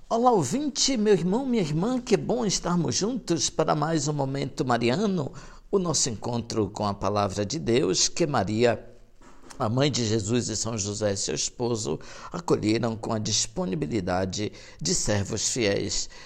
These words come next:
Eu sou Dom Josafá Menezes da Silva, arcebispo de Vitória da Conquista, e agradeço a sua companhia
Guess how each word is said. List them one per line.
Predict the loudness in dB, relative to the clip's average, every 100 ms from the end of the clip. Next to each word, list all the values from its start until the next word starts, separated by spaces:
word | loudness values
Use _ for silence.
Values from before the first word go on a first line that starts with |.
| -18 -4
Eu | 0 2
sou | 2 2 2 0
Dom | -4 -2 -2
Josafá | 0 -2 -2 -2 -2 0
Menezes | -2 -2 -2 -4 -4
da | -2
Silva, | -2 -2 -2 -2 -2 -2 -6 -6
arcebispo | -2 -2 0 -2 -2 -2 -2 -2 -4
de | -4
Vitória | -6 -2 0 0
da | -2 -4
Conquista, | -6 -6 -6 -2 -2 -2 -4 -6 -2
e | 2
agradeço | 2 2 2 0 0 0 -2
a | -2
sua | -2 -2 -4
companhia | -4 -6 -2 0 0 0 2 0